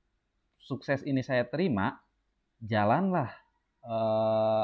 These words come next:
apa namanya, fitur retransaksi karena saya menggunakan retran-, eh, mengaktifkan fitur retransaksi ya. Karena,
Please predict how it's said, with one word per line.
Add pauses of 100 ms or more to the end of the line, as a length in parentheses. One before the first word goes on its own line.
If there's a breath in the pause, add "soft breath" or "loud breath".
apa
namanya,
fitur (240)
retransaksi
karena
saya
menggunakan
retran-, (160)
eh,
mengaktifkan
fitur
retransaksi
ya. (320)
Karena,